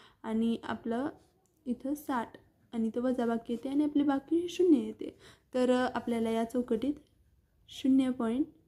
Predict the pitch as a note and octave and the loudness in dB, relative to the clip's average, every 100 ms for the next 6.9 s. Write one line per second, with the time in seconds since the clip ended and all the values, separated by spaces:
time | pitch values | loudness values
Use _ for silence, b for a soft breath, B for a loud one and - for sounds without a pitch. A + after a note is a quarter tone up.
0 | _ _ - A#3+ A3+ A3 G#3 A#3+ B3 C4 | _ _ -12 -6 -2 -2 -2 -2 2 4
1 | B3 B3 B3 F#4 - - - A#3+ E4 - | 4 2 0 -4 -8 -12 -8 -6 -8 -8
2 | B3 B3 A3+ G3 - - - - B B | -2 0 0 -2 -10 -18 -18 -20 B B
3 | - - A3+ A#3 A#3+ B3+ B3+ A#3+ G#3 G3+ | -12 -6 -4 0 2 2 0 -4 -6 -6
4 | G3 - C4+ C4 B3+ B3 A3 A3 G#3+ A3 | -8 -8 -4 0 0 0 -4 -4 -4 -6
5 | G#3+ - A#3 A#3+ A#3+ A#3 A#3 C4+ A#3+ A3+ | -6 -6 -6 -4 -4 -4 -4 -2 0 0
6 | A3 A3 A3 G#3+ A#3+ G#3+ G3+ G#3+ G#3 | 0 -2 -2 -2 0 -2 -4 -6 -6